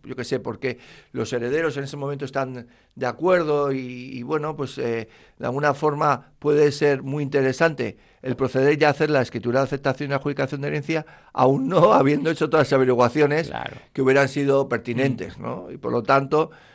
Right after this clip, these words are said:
Speaker 1: nos encontramos en que luego, mm, a, a los dos años o tres años nos aparecen nuevos bienes. Bueno, no, no pasa nada.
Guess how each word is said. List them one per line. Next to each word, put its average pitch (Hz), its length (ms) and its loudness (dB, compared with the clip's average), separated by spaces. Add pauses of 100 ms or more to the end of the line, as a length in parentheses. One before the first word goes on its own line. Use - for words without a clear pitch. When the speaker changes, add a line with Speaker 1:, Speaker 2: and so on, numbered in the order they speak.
(140)
Speaker 1:
nos 123 220 -4
encontramos 135 800 2 (220)
en 120 160 -8
que 127 100 -2
luego, 151 500 2 (320)
mm, 120 480 -6
a, 76 440 -8 (260)
a 113 60 -10
los 113 160 -6
dos 135 160 0
años 147 260 2
o 139 60 -6
tres 143 200 -10
años 156 260 -2
nos 139 180 -4
aparecen 123 400 -4
nuevos 123 340 -2
bienes. 160 440 -2 (440)
Bueno, - 300 -8
no, - 80 -12
no 113 160 -4
pasa 123 240 -6
nada. 131 320 -4